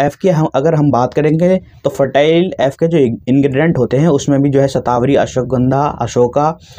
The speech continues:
ठीक, और गार्लिक, ये सब जो है इसमें पाया जाता है दोस्तों। और इसमें दोस्तों अगर मैं सारे इंग्रेडिएंट नंबर वाइज बताऊंगा तो बहुत मतलब लॉन्ग वीडियो हो जाएगी,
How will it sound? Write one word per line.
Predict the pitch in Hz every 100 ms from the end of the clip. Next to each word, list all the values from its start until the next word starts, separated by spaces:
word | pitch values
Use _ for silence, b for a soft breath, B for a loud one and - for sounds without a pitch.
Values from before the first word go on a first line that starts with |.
| B B -
ठीक, | 175 190 117 B B B
और | - 120 120 120
गार्लिक, | 127 127 139 170 175 175 175 - b b b _ 139
ये | 175
सब | 208 185
जो | 170 180
है | 185
इसमें | 170 175 175
पाया | 131 131
जाता | 143 143 151
है | 160
दोस्तों। | 156 147 - - - b b 120
और | 127 123 135 139 131 - - - -
इसमें | 170 214 220 220 170
दोस्तों | 170 - 202
अगर | 196
मैं | 208
सारे | 202 143 165
इंग्रेडिएंट | 180 175 180 185 180 190 - - -
नंबर | 123 135 151
वाइज | 156 165
बताऊंगा | 135 117 139 160
तो | 170
बहुत | 143 131 160 -
मतलब | 151 160 147 117
लॉन्ग | 123 156 147
वीडियो | 131 120
हो |
जाएगी, | 101 104 117